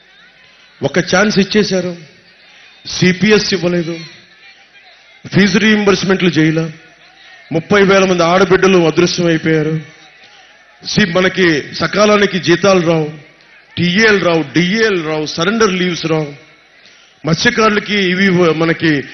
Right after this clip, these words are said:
ఏ పథకాలు ఇవ్వలేదు, సరిగ్గా ఇవ్వలేదు. ఎనిమిది వేల కోట్లు పంచాయతీలకు ఇవ్వాల్సింది దారి మళ్లించేశాడు.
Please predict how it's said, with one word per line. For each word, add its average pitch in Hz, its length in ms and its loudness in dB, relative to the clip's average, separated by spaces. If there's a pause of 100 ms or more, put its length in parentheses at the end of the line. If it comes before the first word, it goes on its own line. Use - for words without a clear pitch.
(160)
ఏ 165 100 0
పథకాలు 196 480 2
ఇవ్వలేదు, 160 480 2
సరిగ్గా 170 400 2
ఇవ్వలేదు. 156 500 4 (880)
ఎనిమిది 208 300 4
వేల 208 200 6
కోట్లు 214 380 2
పంచాయతీలకు 190 600 0
ఇవ్వాల్సింది 180 460 0
దారి 151 240 0
మళ్లించేశాడు. 160 720 -4